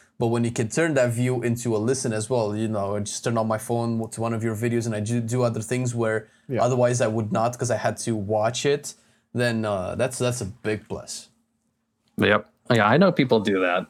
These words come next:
Speaker 3: That's why I like to overly explain things
Speaker 2: <laughs>
Speaker 3: at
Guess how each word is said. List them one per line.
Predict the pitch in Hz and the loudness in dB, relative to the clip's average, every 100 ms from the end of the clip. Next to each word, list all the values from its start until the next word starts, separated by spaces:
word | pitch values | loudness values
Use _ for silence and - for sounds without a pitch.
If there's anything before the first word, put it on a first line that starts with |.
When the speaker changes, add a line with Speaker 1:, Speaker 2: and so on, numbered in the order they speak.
| _ - | _ -6
Speaker 3:
That's | 123 - | -4 2
why | 120 | 6
I | 113 113 | 6 6
like | 110 110 | 4 4
to | 107 | 4
overly | 117 113 110 110 | 6 6 6 6
explain | 104 - 120 110 104 | 4 0 2 4 2
things | 104 92 92 - - - _ | 0 -2 -4 -8 -12 -18 _
Speaker 2:
<laughs> | 190 185 190 180 | 0 2 2 4
Speaker 3:
at | 147 214 | 4 4